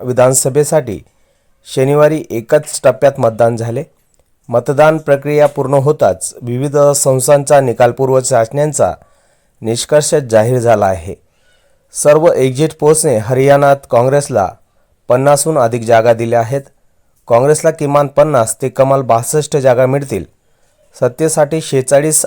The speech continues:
हा बहुमताचा आकडा आहे, त्यामुळे काँग्रेसला स्पष्ट बहुमत मिळेल आणि गत दहा वर्षापासून सरकार असलेल्या भाजपाला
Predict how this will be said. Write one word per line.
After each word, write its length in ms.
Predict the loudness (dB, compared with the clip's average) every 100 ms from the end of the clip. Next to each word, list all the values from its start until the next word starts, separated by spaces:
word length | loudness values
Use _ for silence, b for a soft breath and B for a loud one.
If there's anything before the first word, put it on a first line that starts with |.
| -6
हा 240 | -2 0
बहुमताचा 640 | 0 0 2 0 0 0
आकडा 200 | 0 0
आहे, 220 | -2 -2 -8 _ _ _ _ _ _
त्यामुळे 440 | 0 2 0 0 -2
काँग्रेसला 500 | 0 0 0 -2 -2
स्पष्ट 300 | -2 -4 -4
बहुमत 320 | -2 -2 -2 -2
मिळेल 320 | -2 -2 -4 -12 _ _ _ _ _ _
आणि 220 | -4 -4
गत 180 | -2 2
दहा 340 | 2 2 0 2
वर्षापासून 600 | 0 0 -2 -2 -4 -4
सरकार 380 | 0 0 2
असलेल्या 360 | 0 0 0 0
भाजपाला 560 | -2 -6 -2 0 0